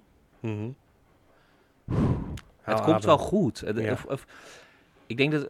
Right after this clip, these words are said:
Speaker 2: we maken ons zo druk elke dag maar weer. En het lijkt wel erger te worden ook altijd. En ja, jeetje, even breathe out en kijk wat je hebt. En het, het hoeft niet allemaal. En, eh, het kan ook zeker niet allemaal.
Speaker 1: Mhm.
Speaker 2: En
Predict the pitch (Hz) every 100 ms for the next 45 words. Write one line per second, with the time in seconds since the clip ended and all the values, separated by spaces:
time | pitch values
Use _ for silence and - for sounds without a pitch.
0 | 65 104 131 156 156 143 170 165 127 120
1 | 151 147 - 92 98 - 95 101 - 95
2 | 92 95 127 120 - 113 120 120 101 127
3 | 139 123 113 113 117 107 110 113 131 135
4 | - 107 107 - - - _ _ _ _
5 | _ _ - 120 120 110 127 143 123 98
6 | 92 - - 131 123 110 123 95 104 143
7 | 151 143 - 113 110 107 - _ _ _
8 | - 117 123 107 101 113 131 127 - 101
9 | - - - - 104 110 135 - 123 110
10 | - - 95 90 90 80 78 - _ _
11 | _ _ _ _ 98 98 95 - _ -
12 | 95 95 - 151 107 - - 101 - 85
13 | 80 82 92 110 104 80 - _ _ -
14 | 98 95